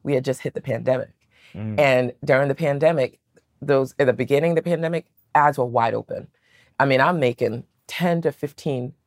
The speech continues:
Speaker 1: X roas on my
Speaker 2: Wow.
Speaker 1: ads. And I was just like,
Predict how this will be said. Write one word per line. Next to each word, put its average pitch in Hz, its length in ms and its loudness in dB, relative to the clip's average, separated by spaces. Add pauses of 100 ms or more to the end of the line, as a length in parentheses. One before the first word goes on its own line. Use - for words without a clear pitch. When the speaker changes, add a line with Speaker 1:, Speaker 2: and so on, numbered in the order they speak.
(140)
Speaker 1:
X - 460 0
roas 120 560 0 (100)
on 120 140 2
my 107 160 -2
Speaker 2:
Wow. - 40 -4
Speaker 1:
ads. 110 260 -8 (320)
And 135 140 2
I 156 100 6
was 190 100 -2
just - 160 0
like, - 260 -4